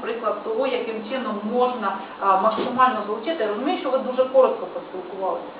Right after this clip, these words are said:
але навіть цього, уявіть собі, береться тридцять людей, які до цього розбираються, як за колом столі, получається бардак, люди ні за що не дом-, не домовились. А, уявіть собі приклад цих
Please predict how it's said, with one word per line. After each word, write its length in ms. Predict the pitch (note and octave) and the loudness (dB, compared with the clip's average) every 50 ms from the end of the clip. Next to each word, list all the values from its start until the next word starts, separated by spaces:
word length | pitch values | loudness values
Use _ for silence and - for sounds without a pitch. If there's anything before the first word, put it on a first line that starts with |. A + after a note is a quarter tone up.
| - - - | -16 -8 0
але 140 | - A3 C4 | 4 4 6
навіть 240 | D4+ E4+ E4 D4 - - - | 6 4 2 0 -2 -4 -2
цього, 200 | E4+ F4+ F4+ - - - - - | 2 4 4 4 2 -2 -6 -8
уявіть 440 | A#3 A#3+ B3+ C4+ C4 D#4+ - - - | -8 -4 -4 -2 -2 -2 -4 -4 -6
собі, 180 | C4 A3+ A#3 A#3 F#3+ | -6 -6 -6 -6 -2
береться 340 | G#3 G#3+ A3 G#3 - - - - - | 2 4 4 4 4 2 -4 -8 -6
тридцять 440 | A3 B3 A#3+ - G#3+ G3+ G3+ - A3 | -6 -6 -4 -4 -6 -8 -8 -8 -10
людей, 240 | G#3+ - A#3+ A3 G#3 G#3 G3+ | -4 0 0 0 0 0 -4
які 120 | - A3+ | -6 -8
до 120 | F#3+ A#3 A3+ - | -8 -8 -6 -4
цього 140 | A3+ G3+ G3 G3 G3 | -4 -4 -4 -4 -6
розбираються, 460 | F#3+ F#3+ - B3+ E4 F#4+ F#4+ G4 F#4+ F4+ | -8 -4 2 4 6 6 6 6 4 0
як 120 | D4+ C4 B3+ | 0 0 0
за 80 | C#4+ | -2
колом 320 | C#4+ C#4 C4+ C4+ C4 B3 A#3+ - | 0 0 2 2 2 2 0 -4
столі, 160 | B3+ A#3 A3 | -4 -4 -4
получається 520 | - - A3 A3 - - A3 G#3 - G#3+ - - | -4 -4 -4 -4 0 -2 -2 -2 0 -4 -4 -2
бардак, 360 | G#3+ G#3+ - B3+ D#4 D#4 - A3+ B3+ | 0 0 2 4 4 4 4 2 -2
люди 140 | A3+ A3+ G#3+ | -4 -4 -4
ні 120 | G#3 G#3 G3 | -4 -4 -6
за 140 | G3 F#3+ - | -6 -6 -4
що 80 | A3 | -4
не 120 | G#3+ G3+ F#3+ - | -4 -4 -4 -8
дом-, 240 | F#3+ F#3+ F#3 - G3+ G3 G3 | -8 -10 -10 -10 -10 -10 -10
не 60 | G3 - | -6 -6
домовились. 500 | G3+ G3 G3 F#3 F3 E3+ D#3+ D#3+ - - - - - - - - - | -6 -4 -2 -2 -2 -2 -4 -8 -12 -14 -16 -16 -16 -14 -14 -6 2
А, 200 | G3 F#3+ - - | 4 4 4 4
уявіть 420 | A#3 B3 C4+ - E4 D#4+ D#4+ - | 2 2 2 2 0 -2 -2 -4
собі 160 | C4+ A#3 B3 B3 A#3+ B3+ | -6 -6 -6 -8 2 4
приклад 360 | B3+ B3+ B3+ B3+ G#3+ F#3+ G3 - - A#3 | 4 4 6 2 -2 -2 -2 -4 -4 -4
цих 100 | A#3 | -4